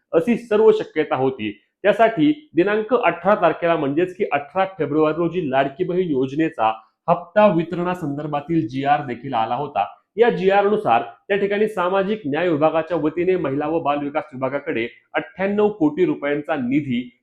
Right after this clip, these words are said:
लाडकी बहीण योजनेच्या जानेवारी महिन्याच्या हप्ता वितरणासाठी निर्गमित देखील करायला, केला गेला होता. आणि मग लाडक्या बहिणींच्या खात्यावरती वीस तारखेपासून, म्हणजेच की शुक्रवार आणि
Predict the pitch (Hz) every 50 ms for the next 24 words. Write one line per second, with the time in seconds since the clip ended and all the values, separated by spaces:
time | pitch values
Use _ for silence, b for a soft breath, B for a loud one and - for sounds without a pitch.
0 | _ - 143 156 165 170 165 - 214 208 185 185 185 208 190 175 151 147 143 135
1 | 139 160 165 160 180 180 175 139 120 139 139 143 151 165 175 175 170 180 196 185
2 | - 120 120 127 135 139 139 - - 160 151 - - 135 - - _ - 170 151
3 | 123 123 123 131 131 143 143 139 139 165 165 160 - 127 120 123 123 - _ _
4 | _ 139 160 185 185 196 185 208 208 214 226 185 151 147 147 143 - 165 165 -
5 | 135 120 123 123 127 139 139 - - - _ - 135 131 139 143 147 143 - -
6 | 127 127 139 131 131 135 165 185 180 - 90 - - B B B _ 160 190 190
7 | 220 240 196 185 190 - - - _ _ 143 156 170 180 185 - 254 254 208 208
8 | 180 185 196 185 202 196 - 175 175 185 180 185 185 185 202 196 147 143 202 220
9 | - - 170 156 143 - 170 156 139 160 160 - 190 196 180 156 139 143 165 165
10 | - 202 185 - 165 - - 165 175 180 180 175